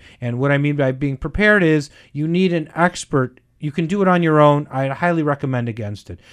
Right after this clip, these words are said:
You need an expert, though, one who is skilled and trained and knows what the law is and know what it is to be disabled under the laws of Social Security. Everyone knows that they have injuries, can't work, but you really need to know what it means to be disabled, what the rules and laws are with regard to Social Security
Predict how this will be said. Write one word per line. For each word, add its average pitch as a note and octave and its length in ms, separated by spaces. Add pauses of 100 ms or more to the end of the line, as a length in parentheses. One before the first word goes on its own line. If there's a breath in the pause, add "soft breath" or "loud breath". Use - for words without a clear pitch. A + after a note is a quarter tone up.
(120)
You C#3 140
need F3+ 200
an E3 140
expert, D#3+ 460
though, C3+ 260 (140 soft breath)
one E3+ 320
who D3+ 260
is C3+ 180
skilled E3 360
and D3 100
trained D3+ 300
and C3+ 100
knows D3 220
what C#3 160
the C3+ 80
law C#3 300
is C3+ 100 (180 loud breath)
and D3+ 140
know E3+ 120
what F3 140
it D#3 60
is D3+ 200
to - 120
be C3+ 260
disabled C#3 640 (360 soft breath)
under D3+ 240
the C#3 80
laws C#3 340
of C3 80
Social C3 320
Security. D3 340
Everyone D3 280
knows C#3 240
that B2+ 140
they B2+ 100
have B2+ 160
injuries, C#3 460
can't C#3+ 280
work, F3 240 (200 soft breath)
but - 140
you E3 80
really F#3+ 260
need E3 200
to D#3 80
know C#3+ 380 (420 soft breath)
what D3+ 280
it F3 100
means E3 160
to D#3 60
be D#3 80
disabled, C#3 480
what E3+ 160
the F3 80
rules D3+ 500
and C3+ 140
laws C#3 240
are C3+ 160
with B2 160
regard B2 260
to A#2+ 60
Social - 260
Security C3 360